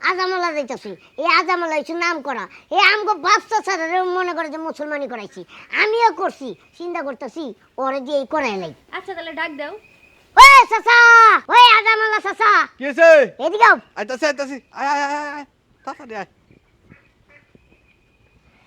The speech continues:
Speaker 1: তুমি কি ওহনো সুন্নতের খাতনার ব্যবসায়ী করো?
Speaker 3: আরে বাবুরে, হ, আমি তো আজম, কারণ আমার ব্যবসায় তো এটা।
Speaker 1: তে তুমি তো আগে একলা একলা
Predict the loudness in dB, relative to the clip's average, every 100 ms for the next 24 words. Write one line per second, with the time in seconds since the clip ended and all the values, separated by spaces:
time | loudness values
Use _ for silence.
0 | _ _ _ _ -6 -4 -4 -4 -2 0
1 | 0 0 -2 -6 -8 -6 -6 -6 -8 -6
2 | -6 -4 -6 -6 -6 -4 -4 -6 -8 -8
3 | -6 -6 -6 -6 -4 -2 0 0 -2 -4
4 | -8 -10 -8 -8 -6 -6 -8 -10 -10 -10
5 | -10 -10 -10 -8 -8 -8 -10 -8 -10 -10
6 | -12 -14 _ -8 -8 -4 -4 -2 4 4
7 | 4 0 -2 -2 -2 -2 -4